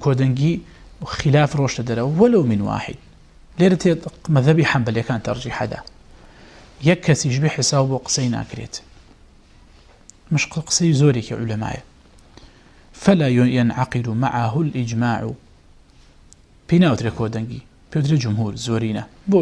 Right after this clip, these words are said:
چونکە عول-، عالمێک لە عولەما خلافی کردووە. طبعاً هەنێکیشیان هەیە حسابیان بۆ ئەوە ڕەئی ئیبن حەزم و داودی ظاهری وان هەر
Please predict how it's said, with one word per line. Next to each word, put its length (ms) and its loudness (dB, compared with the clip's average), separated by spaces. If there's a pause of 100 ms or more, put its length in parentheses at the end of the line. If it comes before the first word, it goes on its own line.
چونکە 240 -4
عول-، 240 0
عالمێک 320 0
لە 100 -10
عولەما 280 0 (680)
خلافی 500 0
کردووە. 300 -10 (2500)
طبعاً 260 2
هەنێکیشیان 540 4
هەیە 200 4
حسابیان 460 2
بۆ 100 2 (760)
ئەوە 260 2
ڕەئی 280 2
ئیبن 240 -2 (100)
حەزم 380 -2
و 160 -4
داودی 380 0
ظاهری 300 0
وان 160 2
هەر 140 4